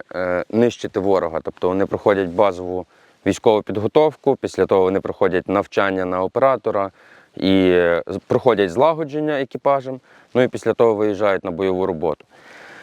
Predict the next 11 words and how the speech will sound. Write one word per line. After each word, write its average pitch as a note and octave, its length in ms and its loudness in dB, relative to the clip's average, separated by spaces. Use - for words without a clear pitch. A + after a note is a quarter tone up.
Е, E2+ 380 4
є B2+ 260 4
хлопці, C3+ 440 2
які B2 560 2
не C3 280 2
сильно G2+ 440 0
вмотивовані, A#2 1160 0
але G2 640 2
коли A2+ 200 0
вони A2+ 280 0
бачать, G#2 600 -2